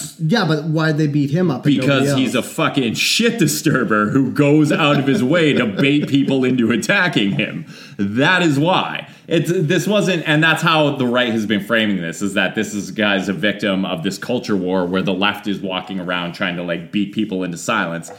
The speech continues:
Speaker 2: And to be sure, I'm sure there's people on the left who are doing that. This guy was not a victim. This guy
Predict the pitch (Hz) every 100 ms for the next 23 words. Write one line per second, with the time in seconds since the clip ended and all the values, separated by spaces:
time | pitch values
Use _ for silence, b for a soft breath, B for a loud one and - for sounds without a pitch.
0 | B B B - 233 247 214 - 139 113
1 | 123 117 110 143 113 113 123 117 101 95
2 | 90 90 - 95 87 101 120 147 196 226
3 | - B B B B B B B _ -
4 | 247 - 220 170 147 123 143 131 123 -
5 | 101 87 87 107 - 87 82 82 127 -
6 | 147 117 101 87